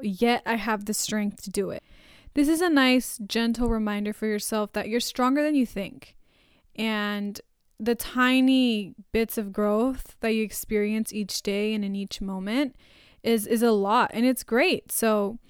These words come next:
give yourselves a round of applause for even listening to this today, 'cause if you're here, you're here for the same reason and purpose that I hope we share. So let's get into this episode. I'm really excited to share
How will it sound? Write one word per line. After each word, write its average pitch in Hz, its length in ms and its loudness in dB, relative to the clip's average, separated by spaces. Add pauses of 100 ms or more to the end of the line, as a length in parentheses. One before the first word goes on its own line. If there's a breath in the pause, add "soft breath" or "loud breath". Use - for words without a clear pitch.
(880 soft breath)
give 277 140 6
yourselves 302 460 8
a 285 80 4
round 247 220 4
of 285 60 4
applause 262 580 8
for 269 100 4
even 254 220 6
listening 262 320 8
to 262 80 2
this 285 180 6
today, 285 460 6 (160 loud breath)
'cause 262 240 2
if 254 120 -2
you're 269 120 4
here, 285 340 6
you're 254 180 4
here 240 300 2
for 247 180 0
the 220 140 0
same 226 640 0 (220 loud breath)
reason 226 500 0
and 208 160 -2
purpose 208 440 0
that 202 220 -4
I 202 80 -4
hope 196 200 -4
we 196 80 0
share. - 360 -8 (400 loud breath)
So 247 460 4
let's 240 440 4
get 381 260 4
into 254 280 6
this 262 200 2
episode. 214 480 2
I'm 226 160 2
really 254 180 6
excited 269 400 4
to 262 100 -2
share 202 560 -2